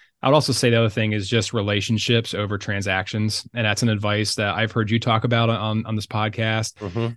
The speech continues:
Speaker 1: But I had to also refocus in, like, it's relationships with my team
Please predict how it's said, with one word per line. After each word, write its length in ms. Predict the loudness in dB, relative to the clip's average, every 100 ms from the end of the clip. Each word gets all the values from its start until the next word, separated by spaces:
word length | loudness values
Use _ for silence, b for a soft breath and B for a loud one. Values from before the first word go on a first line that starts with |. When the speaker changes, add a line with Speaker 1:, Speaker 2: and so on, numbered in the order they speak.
| _ _ _ _
Speaker 1:
But 160 | 0
I 100 | 2 2
had 160 | 2
to 60 | 2
also 280 | 2 4 4
refocus 640 | 2 2 -2 -2 -4 -2
in, 120 | -2
like, 280 | -2 -4 -6
it's 160 | -12 -6
relationships 500 | -2 0 0 -2 -2
with 80 | -4
my 140 | -4 -2
team 600 | 0 2 4 4 2